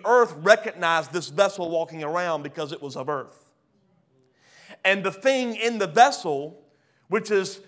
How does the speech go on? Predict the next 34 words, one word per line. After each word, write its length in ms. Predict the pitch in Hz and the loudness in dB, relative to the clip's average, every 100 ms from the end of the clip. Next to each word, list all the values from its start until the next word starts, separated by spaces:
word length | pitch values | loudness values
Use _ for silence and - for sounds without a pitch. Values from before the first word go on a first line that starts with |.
| - | -12
the 120 | 156 185 | -6 -6
spirit 680 | - - 262 269 202 196 | -8 -6 0 4 2 2
that 160 | 180 175 | -4 0
God 320 | 202 190 - | 2 2 0
put 300 | - 233 233 | 0 0 0
in 300 | 220 262 254 | -4 -4 -4
you, 360 | 180 143 135 165 _ _ | -6 -6 -6 -12 _ _
which 320 | 151 185 185 | -2 -2 -2
now 240 | 170 196 208 | -2 0 0
we 180 | 202 185 | -2 -4
are 100 | 175 | -4
either, 300 | 175 160 143 - 170 170 | -6 -8 -10 -8 -8 -4
our 160 | 151 | -4
spirit 380 | 156 - 185 165 | -6 -6 -6 -6
is 120 | 139 | -8
saved 320 | - 180 185 160 | -6 -4 -2 -4
or 60 | 151 | -4
not 280 | 175 214 | -2 -4
saved, 400 | - 160 143 151 - - - | -6 -8 -8 -8 -14 -16 0
that 340 | 190 226 - | 2 2 0
thing 320 | 247 233 202 | -2 0 -2
in 320 | 170 196 220 | -4 -4 -2
that 260 | 214 202 165 | 0 0 2
vessel, 520 | 196 226 - 170 160 - - | 0 0 -2 -4 -4 -10 0
God 220 | 185 196 | 4 4
said, 280 | 190 196 175 - | 2 0 0 2
"I 160 | 214 | 2
want 380 | 240 220 208 202 | 4 4 2 0
you 580 | 170 240 302 160 139 160 _ _ _ _ _ | -4 -2 0 -2 -8 -16 _ _ _ _ _
to 160 | - 175 | -8 -4
rule 580 | 160 240 175 131 123 _ _ _ _ _ _ | 2 2 2 -2 -14 _ _ _ _ _ _
through 140 | - 147 | -8 -6
the 80 | 135 | -2
vessel." 420 | 151 147 - | -2 -4 -10